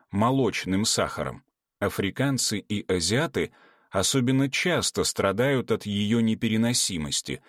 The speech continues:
в то время как в немецкоговорящих странах проживает всего пятнадцать процентов взрослых,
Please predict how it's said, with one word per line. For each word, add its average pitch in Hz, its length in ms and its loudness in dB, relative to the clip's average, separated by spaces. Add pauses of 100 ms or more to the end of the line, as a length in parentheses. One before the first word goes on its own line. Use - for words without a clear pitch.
(140)
в - 120 -20
то 135 100 4
время 160 300 0
как 135 280 -2
в 117 100 -2
немецкоговорящих 107 1160 0
странах 80 600 -2
проживает 131 600 -2
всего 143 400 -2
пятнадцать 120 800 -4
процентов 92 680 0
взрослых, 110 680 0